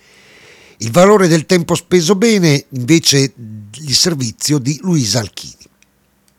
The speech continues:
E sempre sul sito di Radio Più, oggi Fondazione Welfare,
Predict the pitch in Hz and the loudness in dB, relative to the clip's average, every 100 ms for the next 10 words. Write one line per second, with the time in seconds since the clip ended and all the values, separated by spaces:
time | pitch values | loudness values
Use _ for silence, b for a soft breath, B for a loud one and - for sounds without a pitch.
0 | _ - - - 143 127 110 107 - 123 | _ -20 -10 -4 -2 -2 -4 -6 -8 -8
1 | - 110 B B B B B _ 127 139 | -6 -6 B B B B B _ 2 4
2 | 143 160 - 160 165 - 135 98 113 - | 4 2 0 0 0 0 0 0 -6 -6
3 | 113 123 - 147 175 175 185 185 - 185 | -4 -4 -2 0 2 4 4 2 2 0
4 | 147 | 0